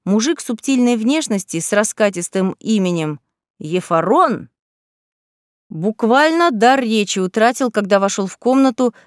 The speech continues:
и увидел нашего обновленного Олива, да еще и в кресле качалки. Оно же немыслимое дело — слуге сидеть в присутствии господина.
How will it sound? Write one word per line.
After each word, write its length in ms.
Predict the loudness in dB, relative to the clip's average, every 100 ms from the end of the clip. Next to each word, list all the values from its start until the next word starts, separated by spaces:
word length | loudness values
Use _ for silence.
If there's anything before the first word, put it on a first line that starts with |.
| -2
и 80 | 2
увидел 460 | 4 2 0 0
нашего 480 | 2 2 2 2 2
обновленного 1000 | 2 2 2 4 4 4 2 2 2 0
Олива, 340 | -2 -2 -6 -8 _
да 100 | -2
еще 280 | 0 0 0
и 80 | -2
в 100 | -4
кресле 400 | -2 -2 -2 -4
качалки. 760 | -4 -4 -4 -4 -4 -8 -16 -16 _ -12
Оно 200 | -6 -4
же 140 | 0
немыслимое 600 | 2 2 0 0 0 0 -2
дело — 420 | -2 -2 -2 -4
слуге 680 | -12 -10 -6 -6 -4 -4 -4
сидеть 500 | -6 -10 -6 -6 -6
в 80 | -8
присутствии 720 | -10 -10 -8 -10 -10 -8 -8
господина. 880 | -6 -10 -6 -6 -2 -2 -2 -4